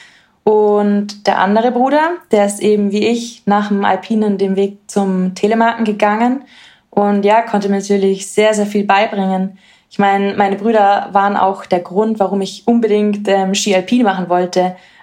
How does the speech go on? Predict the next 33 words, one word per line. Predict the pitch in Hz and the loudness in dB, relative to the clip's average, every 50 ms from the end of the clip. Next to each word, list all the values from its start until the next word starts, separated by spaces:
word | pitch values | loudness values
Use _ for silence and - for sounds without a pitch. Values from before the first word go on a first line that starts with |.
| _ - | _ -2
Als | 196 196 196 | -2 -2 0
ich | 196 - | 0 -2
als | 185 190 - | -2 -2 -2
Kind | - 233 226 226 220 220 | -2 0 0 0 -2 -4
sowohl | - - 208 196 202 202 196 | -4 -2 0 0 0 0 0
im | 190 190 | 0 0
Langlauftraining | 202 202 214 214 208 208 208 208 - - 214 214 208 208 202 202 202 202 | 0 0 0 0 -2 -2 -4 -6 -4 -2 -2 0 0 0 0 0 0 -2
und | 190 196 196 196 | -2 -2 -2 -2
im | 196 196 190 190 190 185 196 - - - _ - | -2 0 0 0 0 -2 -4 -6 -12 -18 _ -8
Ski | - - 220 202 | -4 -2 0 0
Alpin | 190 190 - - 226 226 226 | 0 0 0 0 0 0 0
Training | - 226 214 208 202 196 185 | 0 0 0 0 0 0 0
war, | 185 190 196 202 208 208 208 - - - - - _ _ _ _ _ _ _ _ _ | 0 2 2 2 0 -2 -4 -8 -14 -20 -20 -20 _ _ _ _ _ _ _ _ _
ja, | 202 202 208 214 214 | 0 2 2 2 2
wollte | 202 208 208 208 | 2 0 0 -2
ich | 202 214 | -2 -2
einfach | 196 202 202 208 - | -2 -2 -2 -2 -2
immer | - 214 220 208 | 0 0 2 0
das | 208 214 - 208 | 0 0 0 0
machen, | 214 214 208 214 208 | 0 0 0 0 0
was | 196 202 - | 0 0 -2
meine | 208 196 190 | -2 -4 -2
Brüder | 185 196 208 226 202 175 190 | -2 -2 0 0 2 2 2
auch | 202 202 - | 0 -2 -2
gemacht | - 190 196 - - | -4 -6 -6 -2 -2
haben. | 196 196 196 202 202 - - - - - _ _ _ _ | -2 0 0 -2 -6 -10 -14 -20 -20 -20 _ _ _ _
Egal, | 208 214 202 202 214 214 214 - | 0 2 4 4 4 2 2 0
in | - 202 196 | -2 0 0
welcher | 208 208 208 | 0 0 0
Disziplin | 202 202 202 - 196 180 214 233 220 | -2 -2 -4 -6 -4 -2 0 2 2
ich | 214 208 208 | 2 2 0
jetzt, | 190 185 180 - - - - - | 0 0 -2 -6 -14 -16 -6 -2
äh, | - | 0